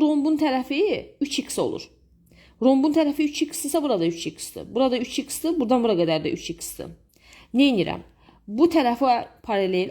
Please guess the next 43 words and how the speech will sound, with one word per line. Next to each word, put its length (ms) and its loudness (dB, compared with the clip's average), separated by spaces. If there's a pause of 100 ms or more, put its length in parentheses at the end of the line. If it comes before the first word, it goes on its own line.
A 160 0
D 160 2
tərəfinə 320 -2
paralel. 480 0
Buradan 240 -2
bir 160 0
dənə 140 -2 (100)
düz 240 -8 (140)
xətt 180 -2
keçirdirəm, 480 -6
bax, 240 -6
paralel. 400 -2 (960)
Paralel 420 4
düz 220 0
xəttlər 320 -2
arasında 480 -2
qalan 260 2
məsafələr 560 -2
bərabər 320 0
olduğuna 400 -2
görə 220 2
bura 160 0
x-dirsə, 480 -2
burada 240 2
x 240 -6
yazıram. 320 -8 (480)
Axı 180 0
bu 80 2
tərəf 220 2
hamısı 240 -2
üç 180 -4
x 220 -6
eləməlidir. 540 -4 (340)
İki 180 -2
dənə 220 2
x 160 -4
yazmışamsa, 560 0 (140)
deməli 260 0
bura 160 0
bir 80 -4
dənə 220 0
x 200 -10
qalır. 300 -6